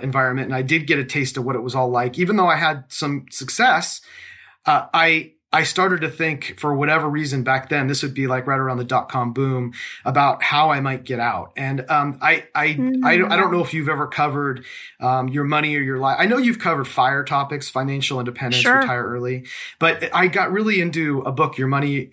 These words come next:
Speaker 1: Your Money or Your Life, and also this book, The Tightwad Gazette, which is, like, the Bible for saving money. And I, I took sort of an extreme step in my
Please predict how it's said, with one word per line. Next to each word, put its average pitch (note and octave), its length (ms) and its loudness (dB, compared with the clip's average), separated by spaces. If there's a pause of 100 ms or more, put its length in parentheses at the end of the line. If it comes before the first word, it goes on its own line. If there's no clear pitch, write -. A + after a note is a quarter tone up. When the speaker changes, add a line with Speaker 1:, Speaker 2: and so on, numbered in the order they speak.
(120)
Speaker 1:
Your C#3 180 -2
Money D3 200 2
or C3+ 80 2
Your A#2+ 140 0
Life, B2 280 0
and C#3 80 0
also D3 200 0
this C3 160 -2
book, B2+ 220 -4
The A#2 80 -12
Tightwad B2+ 500 -2
Gazette, A#2+ 480 -2 (240)
which C3+ 160 0
is, C3+ 100 0
like, C3+ 180 0
the C3 60 -2
Bible B2+ 480 0
for A2 320 -2
saving B2+ 420 0
money. B2 380 -4 (260)
And C#3 140 0
I, D3+ 180 4
I D#3 140 2
took G#3 420 -4
sort D#3 240 2
of C#3 60 -2
an C3+ 80 0
extreme D3+ 460 -2
step C3+ 440 -2
in A#2+ 80 -4
my A#2+ 360 -4